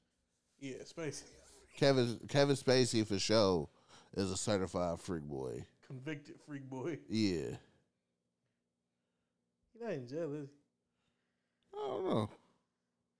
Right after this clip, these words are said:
Speaker 1: He just canceled.
Speaker 2: For sure.
Speaker 1: Oh, we talked about this. Remember we,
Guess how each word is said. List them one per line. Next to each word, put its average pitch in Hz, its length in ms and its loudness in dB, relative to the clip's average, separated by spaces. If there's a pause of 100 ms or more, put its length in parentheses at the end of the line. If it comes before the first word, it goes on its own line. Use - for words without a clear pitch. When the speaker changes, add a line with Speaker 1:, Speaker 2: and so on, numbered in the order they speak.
(720)
Speaker 1:
He 185 140 -10
just 120 220 -8
canceled. 143 420 -8 (720)
Speaker 2:
For 90 60 -10
sure. 87 340 -2 (320)
Speaker 1:
Oh, 247 300 4 (580)
we 226 160 -2
talked 277 300 0
about 175 180 -2
this. 160 80 -8
Remember 190 240 -4
we, 196 140 -4